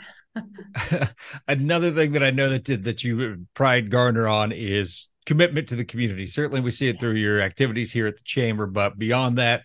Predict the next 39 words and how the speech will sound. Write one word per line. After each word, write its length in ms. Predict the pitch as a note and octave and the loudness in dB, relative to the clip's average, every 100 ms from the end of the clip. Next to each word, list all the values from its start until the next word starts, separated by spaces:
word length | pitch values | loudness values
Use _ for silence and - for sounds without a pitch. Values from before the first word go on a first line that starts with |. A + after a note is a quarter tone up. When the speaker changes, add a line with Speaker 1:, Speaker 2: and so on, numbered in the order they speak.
| - - - | -10 -20 -6
Speaker 2:
as 180 | A#2 G#2 | -4 0
looking 260 | B2+ B2 | 2 4
at 160 | B2 A#2 | 4 2
your 60 | B2 | 4
background, 560 | B2+ B2 - B2+ B2 | 4 4 2 0 0
as 100 | A#2 | -2
we're 100 | G#2+ | -2
doing 200 | A2+ B2 | 0 2
this 200 | B2 A#2 | 2 4
on 200 | C#3 B2 | 4 4
Zoom, 440 | A2 G2+ C3 A#2+ A2 | 2 2 2 2 0
Wreaths 300 | A#2 C3+ - | 0 -2 -2
Across 400 | B2 C#3+ B2+ B2 | -4 2 2 2
America 400 | A#2 B2+ B2 A#2+ | 2 2 2 0
has 140 | B2 G2 | -2 0
been 180 | B2 | -2
a 60 | A#2+ | -2
project 540 | - A#2+ A#2+ A#2 A2+ | -2 -4 -2 -2 -4
that 180 | - F#2+ | -6 -6
y-, 60 | B2+ | -4
you've 300 | A#2 A2+ G#2+ | -2 -2 2
been 160 | A#2+ | 4
instrumental 640 | A#2 G#2+ - G2+ A#2 A#2 A#2 | 4 2 -2 0 2 2 2
in, 240 | A#2+ A2 - - _ | 2 0 -4 -18 _
uh, 160 | A#2 A#2+ | -2 0
and 180 | A#2+ A2 | -2 -4
several 480 | - C#3+ C3+ B2 A#2 | -2 0 0 0 0
others. 460 | A#2 G#2 G2 F2 - - _ _ | 0 0 -4 -8 -12 -20 _ _
Why 260 | A2+ B2+ G3+ | 2 4 6
is 120 | D#3 | 6
that 140 | F3 | 4
so 240 | - E3 C3 | 4 4 4
important 380 | G2+ C3 A#2+ A2 | 2 0 -2 -4
as 80 | |
part 220 | - C3 A2+ | 2 4 4
of 60 | |
the 60 | A2+ | 2
Gardner 380 | G#2+ A2+ A2 G#2 | 2 2 2 -2
philosophy? 680 | A2+ G2+ F2+ D#2+ F#2+ - | 0 0 0 -4 -10 -14